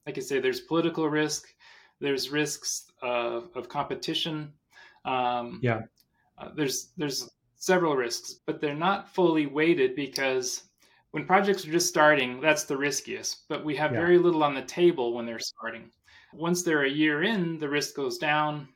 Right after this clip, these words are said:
Speaker 1: and our investment in them rises. But the biggest capital commitment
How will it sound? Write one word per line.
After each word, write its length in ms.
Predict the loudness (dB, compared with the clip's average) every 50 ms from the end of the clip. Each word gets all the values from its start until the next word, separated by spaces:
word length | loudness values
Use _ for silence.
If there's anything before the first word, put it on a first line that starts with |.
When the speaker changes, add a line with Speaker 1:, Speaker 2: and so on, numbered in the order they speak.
| _ _ _ -10
Speaker 1:
and 180 | -6 -6 -4 -2
our 120 | 0 0 0
investment 540 | -2 -2 -4 -4 -4 -4 -8 -10 -10 -6 -4
in 160 | -2 0 0
them 360 | 0 -2 -4 -6 -10 -14 -16 _ _ _
rises. 680 | -2 0 0 0 0 0 -4 -4 -6 -6 -6 -8 -12 -12 _ _ _ -20 -20 -20 _ _ _ _
But 200 | -6 -6 -6 -4
the 180 | -4 -4 -4 -2 2
biggest 580 | 6 6 6 8 6 4 2 -2 -6 -8 -10 -16 -20 -20 _ _ _ _ _ -14 -6
capital 320 | -2 -2 0 0 0 0 -2
commitment 540 | -2 -4 -2 -2 -2 -2 -4 -8 -8 -10